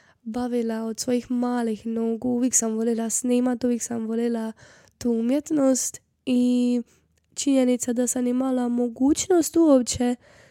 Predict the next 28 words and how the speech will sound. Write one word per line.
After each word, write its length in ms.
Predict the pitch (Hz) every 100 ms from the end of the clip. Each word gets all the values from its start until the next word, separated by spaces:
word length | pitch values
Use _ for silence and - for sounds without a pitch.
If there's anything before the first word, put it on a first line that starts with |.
| _ _ _ _ _ _
ići 400 | 339 339 285 -
na 140 | 262 254
taj 280 | 262 262
faks 560 | 247 294 311 - - - -
i 680 | 269 254 247 247 247 247 247 - - _ -
bavit 540 | 240 226 294 285 269
se 180 | - 254
time 480 | 226 254 262 285 269 - _ _ _ _ _
onako 400 | 262 226 226 254
z-, 140 | 220 262
nadalje, 760 | 254 226 214 302 359 285 285 - - - _ _ _ -
bilo 240 | 226 294
mi 120 | 247
je 100 | 226
wow, 460 | 226 226 269 240 226
ono, 160 | 254 254
mind 340 | 269 269 247
blowing, 260 | 277 254 233
ne 100 | 240
mogu 240 | 262 247
vjerovat, 520 | 240 294 254 240 233
ono, 160 | 262 262
napokon 380 | 262 254 240 240
mogu 240 | 254 262
radit 280 | 247 247 269
šta 200 | - 226
želim. 480 | 214 233 269 330 330 - - - - _ _ - -
Međutim, 840 | 254 254 247 269 302 294 277